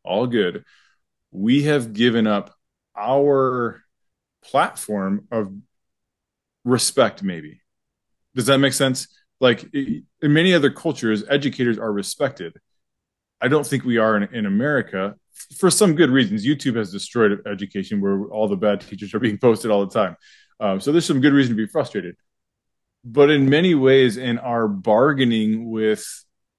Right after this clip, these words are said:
people in general, everywhere, we have kind of re-, over time slowly dwindled and reduced our own belief in ourselves that we actually know what we're talking about and that we, we are professionals. Does that, does that make sense? I feel like I'm not explaining that well.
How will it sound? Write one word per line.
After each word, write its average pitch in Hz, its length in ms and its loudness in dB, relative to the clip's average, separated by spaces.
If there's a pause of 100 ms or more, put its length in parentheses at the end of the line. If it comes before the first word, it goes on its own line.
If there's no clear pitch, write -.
(220)
people 165 440 4
in 127 100 8
general, 120 560 2
everywhere, 104 640 -2
we 127 280 2
have 131 240 2
kind 170 200 -2
of 165 120 0
re-, 123 340 -2 (720)
over 139 180 0
time 131 500 -4
slowly 127 520 0
dwindled 113 500 0
and 110 140 0
reduced 110 600 -4
our 113 400 0
own 120 480 0 (280)
belief 131 280 0
in 127 60 -4
ourselves 143 480 0
that 120 140 -8
we 147 160 2
actually 156 180 -2
know 185 80 0
what 202 100 0
we're 202 80 4
talking 196 380 -2
about 110 280 -2 (340)
and 131 160 0
that 131 100 0
we, 135 420 -2
we 135 200 -2
are 123 80 2
professionals. 101 500 -8
Does 135 80 2
that, 208 120 4
does 185 80 -4
that 208 100 6
make 208 140 4
sense? 185 260 0
I 147 60 -2
feel 160 120 -4
like 151 100 0
I'm 131 80 0
not 127 160 0
explaining 110 360 -8
that 92 120 -8
well. 85 220 -18